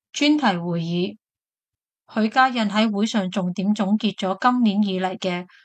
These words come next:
復工、復產、保交樓嘅情況，並要求確保完成全年保交樓嘅任務。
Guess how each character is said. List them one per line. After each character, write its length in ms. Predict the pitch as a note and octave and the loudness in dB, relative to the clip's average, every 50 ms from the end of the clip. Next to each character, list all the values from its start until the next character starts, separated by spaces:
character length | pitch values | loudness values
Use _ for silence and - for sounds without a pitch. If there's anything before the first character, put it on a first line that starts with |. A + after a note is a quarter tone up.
| _ _ - | _ _ -6
復 220 | - A3 F#3+ - | -4 -4 -4 0
工、 260 | - C4 C4 C4+ C#4 | 4 4 4 4 4
復 260 | C#4 C#4 - G#3 - - | -2 -6 -8 -8 -8 -8
產、 360 | - G3+ F#3+ F#3 G3+ A#3 - _ _ _ _ _ _ _ _ _ - | -6 -4 -2 0 0 -2 -2 _ _ _ _ _ _ _ _ _ -2
保 180 | - G3 G3 G#3+ | -2 0 0 2
交 240 | G#3 C4+ C4 C4 B3+ | 6 6 6 6 6
樓 200 | A3+ F#3 F3+ F#3+ | 4 0 -2 -2
嘅 140 | A3+ G3+ | -2 -2
情 240 | G3 - G3 D#3 D3+ | -2 -2 -4 -4 -4
況， 320 | D3+ F#3+ F#3 F3 F3+ G3 G#3 _ _ _ _ _ _ _ _ _ _ _ | -2 -2 -2 -4 -4 -6 -10 _ _ _ _ _ _ _ _ _ _ _
並 220 | - A#3+ G#3+ G#3 A3 | 2 6 8 8 8
要 140 | C#4 D4 C#4+ | 8 6 4
求 200 | C#4+ B3+ F#3+ B3 | 2 0 -2 0
確 220 | - - G#3+ G#3 | -2 -4 -4 -2
保 140 | - A3 G#3+ | 0 0 0
完 260 | A#3 A#3+ A#3 G#3 F3 | 2 2 2 0 0
成 240 | D#3 - G3 E3+ E3+ | 0 -2 -4 -4 -4
全 280 | - - G#3+ F3+ E3 D#3+ | -4 -2 -2 -2 -2 -2
年 220 | E3+ E3 D#3+ D#3 | -2 -2 -4 -4
保 220 | D#3 G3 F3 F#3+ | -4 -4 -4 -2
交 220 | - - - B3 B3 | 0 2 2 4 4
樓 180 | A3+ G3+ F3 | 2 2 0
嘅 180 | F3 A#3 G#3+ F#3+ | 0 0 -2 -2
任 160 | F3+ F#3 E3+ | -2 -4 -4
務。 360 | E3+ E3+ F3 E3+ E3+ E3+ F3+ | -4 -4 -4 -4 -4 -6 -8